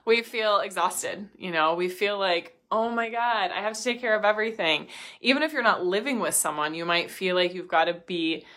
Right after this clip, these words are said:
everything, you know, taking care of your car, taking care of your house, taking care of your health. And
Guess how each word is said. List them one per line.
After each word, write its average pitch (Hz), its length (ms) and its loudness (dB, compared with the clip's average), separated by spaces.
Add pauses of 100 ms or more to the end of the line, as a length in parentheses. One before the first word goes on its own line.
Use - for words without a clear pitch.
(320)
everything, 175 640 2
you 165 80 -6
know, 151 260 -2
taking 185 420 -4
care 175 280 0
of 165 60 -6
your 156 100 -8
car, 185 420 2
taking 175 320 -10
care 165 240 0
of 160 80 -2
your 151 120 -10
house, 196 400 0
taking 185 280 -10
care 165 260 -2
of 143 100 -4
your - 80 -10
health. 220 420 4
And 160 180 -2